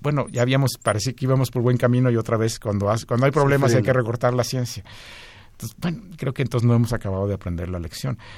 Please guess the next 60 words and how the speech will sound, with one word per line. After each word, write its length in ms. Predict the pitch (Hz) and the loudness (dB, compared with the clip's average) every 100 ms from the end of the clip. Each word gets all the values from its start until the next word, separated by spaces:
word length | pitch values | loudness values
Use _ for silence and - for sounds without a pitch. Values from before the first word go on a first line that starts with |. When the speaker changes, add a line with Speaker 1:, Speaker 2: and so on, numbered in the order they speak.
| - - | -20 -10
Speaker 1:
Este, 340 | 110 - 110 - | -8 -6 -6 -6
y, 360 | - 120 117 | -2 0 0
y 120 | 110 120 | 0 0
la 100 | 120 | 0
lección 320 | 123 160 226 | -2 -2 -2
es 100 | 226 | -2
evidente. 480 | 127 85 82 202 143 | -6 -4 -4 -4 -4
Si 100 | 110 | -4
voltea 300 | 98 98 120 | -4 -2 -2
uno 160 | 143 | -2
a 20 | |
ver 140 | 127 127 | -2 -4
otros 240 | 135 113 | -6 -10
países, 480 | - 87 82 123 117 | -8 -10 -8 -10 -12
Japón 540 | - 98 - 120 151 | -10 -10 -6 -4 -2
después 320 | 156 120 117 117 | -4 -4 -6 -4
de 80 | |
la 100 | 110 | -4
Segunda 380 | 101 92 101 101 | -4 -6 -4 -4
Guerra 220 | 98 98 | -4 -4
Mundial 360 | 92 85 78 87 | -6 -6 -6 -6
era 120 | 113 | -4
una 180 | 101 82 | -4 -6
ruina, 400 | 80 101 147 123 | -6 -4 -4 -6
y 80 | 82 | -8
miren 300 | 80 87 101 | -8 -6 -6
en 80 | 95 | -6
dónde 240 | 92 80 | -6 -8
están. 340 | 76 - 147 139 - - - - | -10 -10 -8 -10 -16 -20 -20 -14
¿Y 80 | |
por 160 | 139 107 | -8 -8
qué 120 | - | -4
invirtieron 460 | 104 92 - 82 73 | -2 -2 -6 -8 -8
en 80 | 69 | -10
ciencia? 400 | - 95 78 - - - - | -8 -8 -8 -12 -18 -20 -8
Corea 340 | - 113 151 180 | -2 2 2 0
del 380 | 151 127 120 | -2 -2 -6
Speaker 2:
Uy, 100 | 156 | -6
Speaker 1:
Sur. 120 | 156 120 | -2 0
Speaker 2:
Corea. 300 | 110 185 - - - - | 0 -2 -6 -14 -20 -14
Speaker 1:
Sí, 200 | 170 - | -12 -6
Corea 460 | 113 110 190 123 | -4 -4 -2 -2
era 220 | - 170 | -2 -2
un 120 | 185 185 | -2 -2
país 220 | 180 185 | -4 -2
tercermundista 800 | 202 - 151 139 127 147 - 180 | -4 -4 -2 0 0 -4 -4 -2
mucho 260 | 151 - 190 | -2 -2 -4
más 160 | - | -4
pobre 240 | - 160 160 | -4 -6 -4
que 100 | 95 | -2
México, 500 | 98 - - - - | -4 -4 -8 -6 -6
¿y 120 | 92 | -4
ahora 240 | 90 113 151 | -4 -4 -4
dónde 200 | 139 151 | -4 -6
están? 300 | - 233 190 | -8 -8 -10
Porque 320 | - - 117 | -12 -6 -6
Speaker 2:
Brasil, 220 | 90 95 | -4 -4
Speaker 1:
invirtieron 380 | 92 131 101 120 | -4 -4 -6 -2
Speaker 2:
España. 120 | |
Speaker 1:
en 60 | 127 | -2